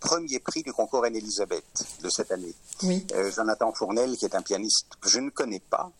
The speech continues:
Speaker 1: mais on l'a invité parce qu'on, on voulait la voir. Il est, on avait, on avait entendu des épreuves à la télévision de son concours et on est très heureux justement de, et très honoré d'ailleurs même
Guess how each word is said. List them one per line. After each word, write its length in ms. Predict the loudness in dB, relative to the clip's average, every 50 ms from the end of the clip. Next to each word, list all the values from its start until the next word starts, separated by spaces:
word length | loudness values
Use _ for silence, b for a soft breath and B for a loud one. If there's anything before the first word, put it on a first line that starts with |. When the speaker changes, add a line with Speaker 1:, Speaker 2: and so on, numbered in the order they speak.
| _ -10
Speaker 1:
mais 140 | -4 -2 0
on 160 | 0 2 0
l'a 180 | 2 2 0 0
invité 380 | 0 -2 -4 -2 0 0 0
parce 160 | 2 2 0
qu'on, 260 | 0 0 -2 -4 -4 -4 -4 -4
on 100 | -4 -2
voulait 180 | 0 0 2 2
la 120 | 4 4
voir. 360 | 4 4 4 4 4 2 0 -2 -6 -8 -10
Il 220 | -12 -14 -8 -4
est, 340 | -2 -2 -2 -4 -6 -10 -12 -16 -16 -12
on 60 | -10
avait, 260 | -10 -10 -10 -10 -14 -18 -18 -14
on 60 | -12 -4
avait 100 | -2 -2
entendu 340 | 0 2 0 0 0 -2
des 200 | -2 0 0 0
épreuves 340 | 0 0 0 0 0 0 0
à 60 | -2
la 260 | -2 -2 -2 -4 -4 B B B B B B -6
télévision 460 | -2 0 0 0 0 0 -2 0 -2
de 80 | -2 -2
son 180 | -2 -4 -4
concours 420 | -6 -6 -8 -2 0 0 2 4 2
et 40 | 2
on 60 | 2
est 100 | 0 -2
très 200 | -2 0 0 0 0 0
heureux 240 | 0 2 2 2 2
justement 480 | 2 0 0 -2 -2 0 0 2 0 0
de, 260 | 0 -2 -2 -2 -4 B B B B B B -4
et 60 | -2
très 240 | -2 0 2 2 2
honoré 420 | 2 2 2 2 2 0 0 -2 -6
d'ailleurs 220 | -4 -4 -4 -2 -2
même 280 | -4 -4 -4 -6 -10